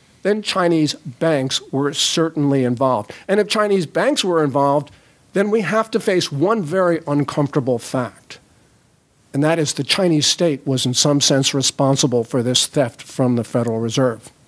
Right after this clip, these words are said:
Why? Well, because the Chinese central government tightly controls ch-, state institutions, such as big banks. And indeed,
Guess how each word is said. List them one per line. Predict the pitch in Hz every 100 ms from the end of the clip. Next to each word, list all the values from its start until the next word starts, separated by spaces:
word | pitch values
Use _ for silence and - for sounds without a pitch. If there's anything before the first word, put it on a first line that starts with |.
| - - _ _ _ - - -
Why? | 143 147 247 - - - - _ _ _ _ _ _ -
Well, | 247
because | 254 254 226 233
the | 202
Chinese | 233 - 214 208 208
central | 190 180 214
government | 165 156 156 165 190 -
tightly | - 208 220 220
controls | - 233 - - 160 139 135 147 - 381 -
ch-, | - 139
state | - 165 160
institutions, | 160 156 165 226 220 139 110 - -
such | - 175 147 -
as | 160 147 139
big | - 147 135 117
banks. | 190 139 117 - - - - - - -
And | 165
indeed, | 175 170 165 262 220 123